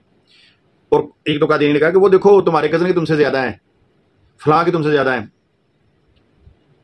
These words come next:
तो मेरे चैनल को subscribe कीजिए, like कीजिए, और ख़ास करके आपके जो comment होते हैं ना,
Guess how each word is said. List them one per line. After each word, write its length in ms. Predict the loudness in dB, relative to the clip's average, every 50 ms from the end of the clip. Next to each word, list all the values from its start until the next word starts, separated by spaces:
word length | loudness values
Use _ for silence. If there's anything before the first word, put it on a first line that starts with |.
| _ _ _ _ _ _ _ _ _
तो 60 | -4 0
मेरे 140 | 0 0
चैनल 140 | 0 0 -4
को 40 | -6
subscribe 280 | -6 -4 -4 -4 -2 -2
कीजिए, 340 | -4 -4 -4 -4 -4 -6 -8 _ _ _ _ _ _ _ _ _ _ _ _ _ -10 -6
like 240 | -4 -2 -2 -4
कीजिए, 380 | -4 -6 -8 -6 -6 -6 -8 -8 -10 _ -20 -20 -20 -20 _ _ 0
और 100 | 0 0
ख़ास 320 | 0 -2 -2 -2 -2 -2
करके 340 | -4 -6 -6 -6 -8 -12 -12 _ _ _ _ _ _ _ _ _ _ _ _ -20 -20 -20 -20 _ -8 -4
आपके 280 | -2 -2 -2 0 0
जो 80 | -2 -2
comment 240 | -2 -2 -2 -2 -2
होते 160 | -2 -2 -2
हैं 60 | -4
ना, 120 | -4 -6